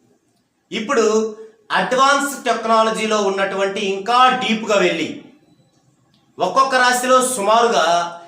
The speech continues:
ఇరవై నుంచి ఇరవై ఐదు వరకు సబ్బులుంటాయి. ఈ ఇరవై రకాల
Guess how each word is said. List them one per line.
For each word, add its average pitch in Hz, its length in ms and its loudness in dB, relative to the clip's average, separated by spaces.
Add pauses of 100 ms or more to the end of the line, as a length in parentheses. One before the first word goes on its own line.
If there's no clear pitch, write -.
(180)
ఇరవై 233 420 0
నుంచి 247 680 -4 (340)
ఇరవై 214 400 2
ఐదు 214 320 2
వరకు 220 640 -2 (500)
సబ్బులుంటాయి. 196 840 -2 (1200)
ఈ 208 260 0
ఇరవై 277 280 4
రకాల 262 480 4